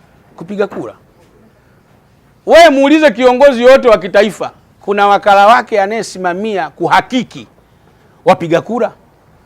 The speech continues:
Unasimama jukwaa unasema, "No reform, no election." Alafu siku ya siku unaingia kwenye uchaguzi na wapiga kura ambao huwajui. Alafu uchaguzi umeisha, unasema, "Wametuibia." Wapi?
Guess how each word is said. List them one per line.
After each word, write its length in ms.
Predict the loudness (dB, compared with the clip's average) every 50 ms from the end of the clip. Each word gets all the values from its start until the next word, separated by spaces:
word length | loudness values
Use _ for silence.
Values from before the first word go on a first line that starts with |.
| _ _ _ _ _ _ _ _ -12
Unasimama 560 | -6 -4 -4 -4 -4 -2 0 0 2 2 2
jukwaa 240 | 0 -2 -4 -2 -2
unasema, 580 | -2 -2 -4 -4 -4 -6 -6 -4 -4 -6 -6 -6 -12 _ _ _ _ _ _ _ _ _ _ _ -16
"No 460 | -12 -8 -4 -4 -2 -2 -2 -2 -2 -4
reform, 580 | -6 -8 -6 -2 0 0 0 0 -4 -8 -8
no 160 | -10 -10 -10 -10
election." 500 | -12 -14 -14 -14 -16 -18 -20 -20 -20 -20 -20 -20 _ _ _ _ _ _ _ _ _ _ _ _ _ _ _ _ _ _ _ _ _ _ _ _ _ _ _ _ _ _
Alafu 420 | -2 0 2 2 2 0 -4 -10 -10
siku 240 | -10 -8 -4 0
ya 100 | 0 0
siku 400 | 0 -2 -6 -8 -8 -10 -14 -16 -16 _ _ _ _ _ _ _ _ _ _ _ _ _ _ _ _ _ -6
unaingia 420 | -4 -2 0 0 0 2 2 2 2
kwenye 180 | 2 0 -2
uchaguzi 560 | 0 -2 -2 -2 -2 -4 -6 -6 -8 -12 -16 -18 _ _ _ _ _ _ _ _ _ _ -2
na 100 | 0 2
wapiga 340 | 2 0 0 0 0 2
kura 220 | 2 4 4 4 4
ambao 220 | 4 4 2 2
huwajui. 420 | 2 0 -2 -2 -4 -6 -12 -14 -16 _ _ _ _ _ _ _ _ -2
Alafu 260 | 0 2 2 2 0
uchaguzi 400 | -2 2 2 4 4 4 4 4
umeisha, 340 | 4 4 4 4 4 2 2
unasema, 420 | 0 0 0 0 0 2 0 0 0 2
"Wametuibia." 800 | 2 4 4 2 2 4 4 4 6 6 6 6 6 6 4 2 -2 -10 _ _ _ _ _ -10
Wapi? 460 | -8 -6 -6 -8 -10 -12 -16 -16 -16